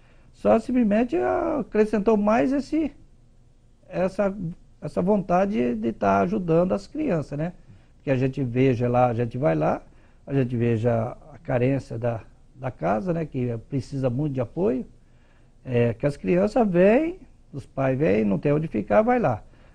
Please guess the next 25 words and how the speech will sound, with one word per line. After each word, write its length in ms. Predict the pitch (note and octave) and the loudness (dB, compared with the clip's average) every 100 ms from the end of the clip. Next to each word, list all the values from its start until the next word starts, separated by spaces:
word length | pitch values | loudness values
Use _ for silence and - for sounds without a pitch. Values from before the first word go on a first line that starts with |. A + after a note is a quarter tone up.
| - | -10
Mas 300 | C#3 D#3+ G3 | -2 0 2
a 160 | G#3 G#3+ | 4 4
dificuldade 640 | G3 G#3+ A#3+ A3+ A3 G#3+ | 2 -2 0 4 4 4
maior 340 | G#3 G#3+ G3+ | 2 4 4
também 440 | G3+ G#3 G#3 B3 - - | 2 0 2 0 -2 -6
é 140 | - G#3+ | 0 2
as 260 | B3 - - - | 2 -2 -14 -2
tia 320 | B3 C#4 C4+ | 2 4 4
que 220 | - A#3 | 0 -6
cuida 400 | - A3 A3 G#3+ | -2 0 2 2
daquele, 500 | G#3+ F#3+ G3 G3+ F#3+ - - | 0 0 0 0 -4 -10 -10
daquele 360 | D#3 D3+ F3 | -6 -2 0
lar. 320 | E3 B2 A2 - - - - - - | 0 0 -4 -8 -20 -20 -20 -20 -14
A 80 | D3 | -8
dificuldade. 880 | C#3 D3+ E3+ F#3 D3+ D3+ C3+ G#2+ - - - _ - - | -6 -4 -4 -2 4 4 4 -4 -16 -20 -20 _ -20 -10
Então 300 | G3 F#3+ A3 | -6 2 4
a 60 | A3+ | 6
gente 360 | A#3 A3+ A3+ - - - - | 4 2 -2 -4 -20 -20 -14
vê 440 | B2+ D#3 F3 A#2 - - - - | 4 8 8 8 2 -18 -20 -10
que 180 | C#3+ C#3 | -2 0
os 180 | C#3 B2+ | 0 0
pais 280 | - E3 E3 | 4 4 4
talvez 280 | D#3 D#3+ | 2 2
não 120 | F3 D#3+ | 0 0
tenham 340 | E3+ E3 D3 | 2 4 2